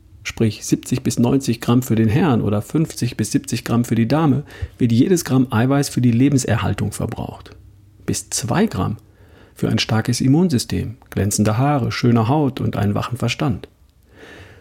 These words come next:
Das Wunder, das mit den Muskeln beginnt oberhalb von zwei Gramm Eiweiß pro Kilogramm Körpergewicht pro Tag. Oberhalb von hundertfünfzig Gramm Eiweiß für den Herrn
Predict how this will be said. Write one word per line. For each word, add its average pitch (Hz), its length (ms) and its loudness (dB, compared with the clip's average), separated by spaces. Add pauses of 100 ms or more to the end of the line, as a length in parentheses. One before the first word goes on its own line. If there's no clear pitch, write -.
(120)
Das - 240 0
Wunder, 196 260 6
das 98 160 0
mit 117 160 0
den 117 160 4
Muskeln 101 400 2
beginnt 120 420 2
oberhalb 143 480 0
von 101 200 -2
zwei 143 260 0
Gramm 135 240 0
Eiweiß 123 460 0
pro - 140 -4
Kilogramm 123 500 0
Körpergewicht 107 580 -2
pro - 160 -4
Tag. - 400 -6 (560)
Oberhalb 135 480 2
von 117 180 0
hundertfünfzig 123 600 0
Gramm 107 220 0
Eiweiß 110 320 0
für 117 120 -4
den 110 140 2
Herrn 117 240 2